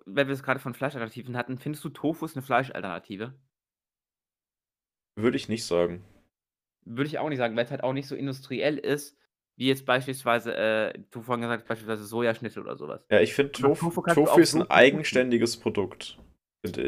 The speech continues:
Speaker 1: Aus
Speaker 2: ich.
Speaker 1: Tofu kannst du so viel eigen, das ist doch, Tofu ist so geil. Ich liebe
Speaker 2: <laughs>
Speaker 1: Tofu einfach.
Speaker 2: Ja,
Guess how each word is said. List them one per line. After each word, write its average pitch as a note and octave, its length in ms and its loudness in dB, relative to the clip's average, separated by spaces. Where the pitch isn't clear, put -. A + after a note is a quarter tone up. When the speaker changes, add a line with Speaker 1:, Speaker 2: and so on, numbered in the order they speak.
Speaker 1:
Aus B2 120 -4
Speaker 2:
ich. - 60 -20
Speaker 1:
Tofu F3 300 -6
kannst F3 260 -6
du D3+ 80 -8
so D3+ 180 -4
viel G3+ 260 -10
eigen, F3+ 420 -4
das C3 180 -12
ist - 140 -20
doch, D3+ 100 -20
Tofu G#3+ 300 -10
ist F#3+ 100 -12
so - 140 -20
geil. D#4+ 520 -12
Ich G#2+ 120 -4
liebe - 180 -4
Speaker 2:
<laughs> - 0 -
Speaker 1:
Tofu - 280 -8
einfach. - 420 -12
Speaker 2:
Ja, A2+ 280 4